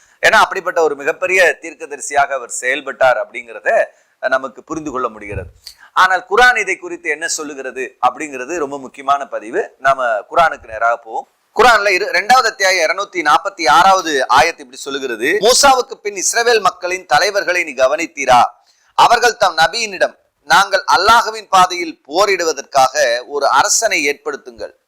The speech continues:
என்று கூறியபோது, அவர், 'போர் செய்தல் உங்கள் மீது கடமையாக்கப்பட்டால் நீங்கள் போரிடாமல் இருந்து விடுவீர்களா?' என்று கேட்டார். அதற்கு அவர்,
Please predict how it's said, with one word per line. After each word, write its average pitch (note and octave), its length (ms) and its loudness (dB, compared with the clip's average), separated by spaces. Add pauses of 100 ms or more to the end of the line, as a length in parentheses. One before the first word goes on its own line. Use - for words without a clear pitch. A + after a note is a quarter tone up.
(380)
என்று F3 300 -2
கூறியபோது, E3 920 0
அவர், C#3+ 440 2
'போர் G#3 240 2
செய்தல் F3+ 380 -2
உங்கள் D3+ 260 -6
மீது D#3+ 320 -8
கடமையாக்கப்பட்டால் D#3+ 920 0 (340)
நீங்கள் F3+ 400 -2
போரிடாமல் G3 560 2
இருந்து E3+ 240 -12
விடுவீர்களா?' C#3 520 0
என்று A#2 180 -10
கேட்டார். A#2 640 0 (280)
அதற்கு F#3+ 420 2
அவர், F3 400 4